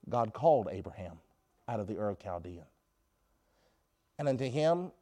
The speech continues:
he gave the promise that through his seed all the world would be blessed.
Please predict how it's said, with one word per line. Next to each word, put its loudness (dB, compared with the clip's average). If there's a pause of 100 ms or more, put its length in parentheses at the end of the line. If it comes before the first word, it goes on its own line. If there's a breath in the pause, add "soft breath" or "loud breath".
he -8
gave 0
the -4
promise 2 (840)
that -2
through 2
his 0
seed -2 (800)
all 12
the 6
world 4
would -2
be -2
blessed. -8